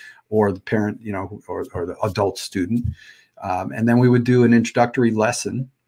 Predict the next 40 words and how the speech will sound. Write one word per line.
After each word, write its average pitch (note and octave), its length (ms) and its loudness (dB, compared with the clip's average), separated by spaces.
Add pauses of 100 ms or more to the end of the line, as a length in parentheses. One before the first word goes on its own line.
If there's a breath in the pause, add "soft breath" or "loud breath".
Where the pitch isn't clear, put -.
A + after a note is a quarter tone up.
(420)
And A#2+ 140 4
then C#3+ 80 8
they D#3+ 80 8
would C3+ 160 6
come A#2+ 160 4
back A2 240 2
for G2 140 -6
a - 40 -8
second A2+ 380 -4
lesson, F#2 380 -10
which F#2+ 220 -10
was F2+ 520 -10 (640)
the G#2+ 100 -4
close, - 680 -8
right? E2 240 -12
They F#2+ 120 -8
would F2+ 240 -6 (640 soft breath)
test - 360 0
and G2+ 160 0
earn A2 300 4
their G#2 160 2
first - 440 -6
belt, D#2 360 -8
their E2+ 120 -6
white E2+ 280 -8
belt. - 300 -14
They - 80 -8
would E2+ 140 -8
earn F2 200 -8
it D#2+ 80 -10
on E2 160 -10
the E2+ 80 -8
second G2 300 -6
lesson. C3+ 260 4
I G#2+ 100 4
would G2 140 0
present G2 480 -4 (400)
our G2+ 140 -4
solution, G#2 640 -4
our, G1+ 280 -8